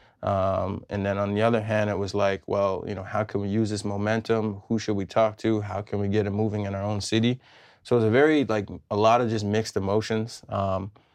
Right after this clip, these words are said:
certainly, you know, a lot of teary-eyed days, just, like, thinking about that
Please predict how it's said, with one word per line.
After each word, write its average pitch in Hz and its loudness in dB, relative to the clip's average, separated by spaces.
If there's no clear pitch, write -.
certainly, 113 2
you 104 -2
know, 101 2
a 95 0
lot 107 6
of 101 -4
teary-eyed 104 0
days, 104 0
just, 104 -6
like, 90 -2
thinking 107 -2
about 104 2
that 107 2